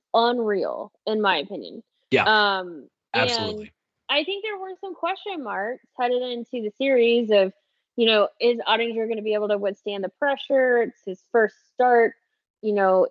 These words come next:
Speaker 1: in the N H L in the playoffs, and, you know,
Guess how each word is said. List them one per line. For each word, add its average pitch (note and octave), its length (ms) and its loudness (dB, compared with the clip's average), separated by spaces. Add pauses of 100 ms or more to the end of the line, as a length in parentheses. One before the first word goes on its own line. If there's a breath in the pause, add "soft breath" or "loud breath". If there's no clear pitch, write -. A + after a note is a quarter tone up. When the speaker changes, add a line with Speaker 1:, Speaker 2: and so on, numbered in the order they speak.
Speaker 1:
in G#3+ 80 -6
the G3+ 80 -2
N G3+ 140 -2
H F#3+ 200 -4
L G#3 300 6
in F3+ 80 0
the D#3+ 80 -6
playoffs, C4+ 640 2 (220)
and, G3 480 -10
you G3+ 120 -10
know, F3 380 -2